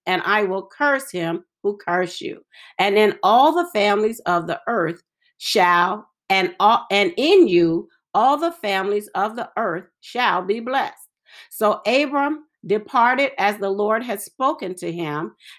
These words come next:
and Lot went with him. And Abram was seventy-five years old when he departed from Haran.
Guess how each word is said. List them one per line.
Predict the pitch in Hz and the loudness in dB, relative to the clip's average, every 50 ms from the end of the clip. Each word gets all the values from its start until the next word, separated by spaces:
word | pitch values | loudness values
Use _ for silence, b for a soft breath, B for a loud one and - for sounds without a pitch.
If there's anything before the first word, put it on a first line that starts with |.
| B | B
and | - 196 196 202 202 | -2 0 2 2 4
Lot | 185 180 180 - - - | 4 4 2 2 0 -2
went | - 202 202 196 - | -4 -4 -4 -4 -4
with | 226 240 254 254 - | -4 -4 -4 -6 -6
him. | - 180 139 139 156 - _ - | -8 -8 -8 -8 -12 -16 _ -6
And | 185 202 180 - | -4 -4 -4 -4
Abram | 185 226 240 269 269 262 277 277 277 262 - _ _ _ _ - | -2 -2 -2 -2 -2 -2 -2 -2 -2 -2 -8 _ _ _ _ -8
was | - 175 180 180 - - - | -4 -2 -2 -2 -4 -8 -8
seventy-five | - 254 247 247 254 269 254 269 277 269 - - 220 214 208 202 208 208 196 | -2 0 0 2 2 0 -2 -4 -8 -8 -4 0 2 4 4 4 2 2 0
years | 202 208 214 220 226 233 - - | 0 0 0 0 0 -4 -6 -4
old | 156 160 156 151 151 147 165 170 - b b b b b b | -2 -2 0 -2 -4 -6 -6 -10 -12 b b b b b b
when | - 208 226 247 254 | 0 0 0 0 0
he | 254 220 220 | -2 -2 -2
departed | 208 240 240 233 - 170 160 160 170 190 190 | -2 -2 -6 -4 -2 -2 0 0 0 -2 -4
from | - 214 202 202 233 233 - | -2 -2 -2 -2 -2 -2 -2
Haran. | 226 220 220 220 202 165 143 - | -2 0 2 2 0 0 -2 -8